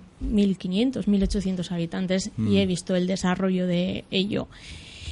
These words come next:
Speaker 1: Y aunque no haya estado metido en la política, pues desde el dos mil seis, cuando se inauguró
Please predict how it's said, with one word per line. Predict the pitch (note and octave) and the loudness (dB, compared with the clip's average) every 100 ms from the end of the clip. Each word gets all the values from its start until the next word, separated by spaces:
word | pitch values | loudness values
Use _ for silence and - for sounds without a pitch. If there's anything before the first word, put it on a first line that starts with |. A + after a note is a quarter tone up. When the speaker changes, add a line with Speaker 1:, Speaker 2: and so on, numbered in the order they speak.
| - - - - - - - | -14 -16 -18 -20 -20 -20 -2
Speaker 1:
Y | C#4 A#3+ A3+ A3 G#3 - - | 8 10 10 8 6 2 2
aunque | B3 A#3+ A3+ | 8 10 10
no | G3+ | 10
haya | C4+ | 10
estado | D4 C#4 | 10 8
metido | B3+ B3 | 10 10
en | A#3+ | 8
la | A3+ | 6
política, | A#3 C4+ C4+ A#3 A3+ C4+ C#4 G#3+ - | 6 6 6 4 6 4 0 -6 -4
pues | - A#3 G3+ | 4 4 6
desde | G3+ F#3+ F#3+ | 2 2 2
el | F#3 | 0
dos | G3 | 0
mil | G3 G3 G3 | 0 0 0
seis, | - G#3+ G3+ - | 0 2 2 2
cuando | G3+ G3+ | -2 0
se | G3 | 0
inauguró | G3 F#3 F#3 F#3 F#3 F#3+ G3+ | 2 2 2 2 0 -2 -6